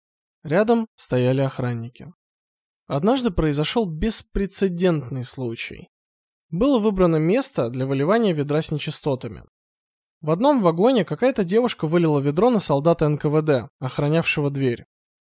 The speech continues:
Все с восторгом наблюдали за этим зрелищем. Солдат не имел права оставлять свой пост и был вынужден стоять на прежнем месте. Он стоял неподвижно.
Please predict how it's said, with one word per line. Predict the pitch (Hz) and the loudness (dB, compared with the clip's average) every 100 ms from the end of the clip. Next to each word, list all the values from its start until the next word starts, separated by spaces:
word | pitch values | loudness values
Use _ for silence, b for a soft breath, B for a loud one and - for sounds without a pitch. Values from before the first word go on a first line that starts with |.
| _ | _
Все | _ - 247 285 | _ -4 0 2
с | - - | 2 0
восторгом | 170 190 - - 262 269 196 175 | 2 2 0 0 2 2 4 2
наблюдали | 160 156 226 147 147 | 2 0 0 2 2
за | 135 131 | 2 0
этим | 127 131 | -2 -2
зрелищем. | 123 131 131 120 113 - - - _ _ _ | -4 -2 -2 -2 -6 -8 -12 -20 _ _ _
Солдат | - - 156 196 254 | -8 -4 0 2 2
не | 196 175 175 | 2 4 4
имел | 185 240 196 | 4 4 2
права | 170 160 139 | 4 4 4
оставлять | 123 - 131 127 127 | 2 0 -2 0 -2
свой | - 127 | -2 -4
пост | 127 220 233 - | -2 0 0 0
и | |
был | 156 240 | -2 0
вынужден | 208 208 175 156 | 2 2 2 0
стоять | 143 135 165 175 | -2 2 2 2
на | 131 | -2
прежнем | 127 135 127 127 | -2 -2 0 -2
месте. | 120 127 117 - - - _ _ _ - | -2 -2 -4 -8 -12 -18 _ _ _ -10
Он | 139 | -6
стоял | 123 - 123 139 165 175 _ _ _ - | -4 -2 0 2 2 0 _ _ _ -10
неподвижно. | 135 135 131 135 139 139 131 123 - | -4 -2 2 0 2 0 0 -2 -10